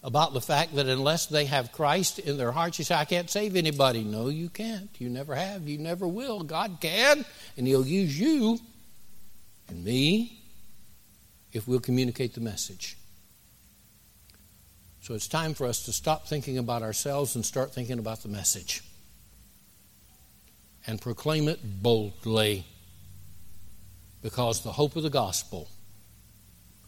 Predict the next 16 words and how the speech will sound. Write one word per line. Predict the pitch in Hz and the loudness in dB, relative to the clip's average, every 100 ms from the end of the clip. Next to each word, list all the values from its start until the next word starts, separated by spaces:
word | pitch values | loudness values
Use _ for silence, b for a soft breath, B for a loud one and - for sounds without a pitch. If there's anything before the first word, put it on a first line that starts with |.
| - - - - | -20 -20 -20 -12
is | 117 | -8
the | 110 | -6
hope | 110 107 - | -2 -4 -4
of | 98 | -10
the | |
world. | 92 78 78 - - - - - - - - - - - - - - - | -10 -12 -14 -16 -18 -20 -20 -20 -20 -20 -20 -20 -20 -20 -20 -20 -20 -20
Let's | - - | -12 -10
pray. | - 85 117 - - - - - - - - - - - - - - - - - - - - - - - - - - - - - - - 156 - - - - - - - - - B B B B B - | -12 -16 -20 -20 -20 -20 -20 -20 -20 -20 -20 -20 -20 -20 -20 -20 -20 -20 -20 -20 -20 -20 -20 -20 -20 -20 -20 -18 -18 -16 -16 -16 -14 -14 -14 -14 -14 -16 -16 -18 -20 -20 -20 -20 B B B B B 0
Father, | 147 143 | 4 6
we | 131 | 6
thank | 113 143 131 | 2 2 2
you | 131 | 0
for | 117 127 | 0 -2
this | 117 - | 2 2
instructive | 120 104 - 147 139 - 117 - | 2 -2 0 0 0 -2 -6 -2
passage. | 127 113 - 123 113 | -4 0 0 -2 -6